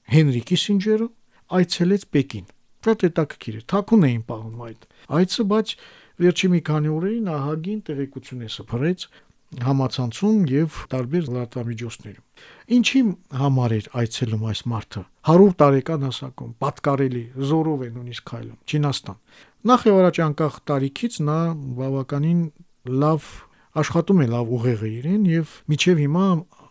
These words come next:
համարվում է Կիսինջերը ամենաազդեցիկ մարդկանցից մեկը Ա Մ Ն-ում։ Չի բացառում, որ խոսել են երկու գերտերությունների հարաբերությունների մասին,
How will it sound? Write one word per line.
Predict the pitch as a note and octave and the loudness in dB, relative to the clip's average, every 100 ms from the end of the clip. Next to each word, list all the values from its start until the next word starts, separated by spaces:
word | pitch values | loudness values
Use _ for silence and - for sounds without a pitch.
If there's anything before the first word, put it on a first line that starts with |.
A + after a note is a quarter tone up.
| - | -16
համարվում | A2 C3+ C3+ C3 D3 C3 | -8 -4 -4 -2 -2 -2
է | - | -4
Կիսինջերը | E3 F3+ E3 F3 E3+ | -4 -2 0 0 -2
ամենաազդեցիկ | C3+ B2 B2 A#2+ B2+ - F3+ C3+ | -2 -4 -4 -4 -6 -8 -8 -6
մարդկանցից | A#2+ - A#2+ E3+ F3 | -6 -6 -6 -6 -2
մեկը | D#3 - | -2 -2
Ա | G#2 G#2 | -12 -14
Մ | G#2+ | -14
Ն-ում։ | G2 F2 _ _ | -14 -18 _ _
Չի | - C4 A3 | 6 8 8
բացառում, | D#3+ C#3+ D3 G3+ E3+ | 6 2 0 0 0
որ | C#3 | 0
խոսել | D3+ - F3+ F3+ | 0 0 2 4
են | F#3+ F3+ | 4 2
երկու | D3 C3+ - D3+ C#3 - _ _ | 0 0 2 0 0 -6 _ _
գերտերությունների | C#3+ C3+ D3 C#3+ B2 A#2 B2+ D3 E3 | -2 2 4 2 0 -2 -2 0 2
հարաբերությունների | C3+ B2+ A#2 A#2+ A#2+ B2+ C3 C#3+ C3 | 2 0 0 -2 -2 -4 -2 0 -2
մասին, | A2+ - | -4 -8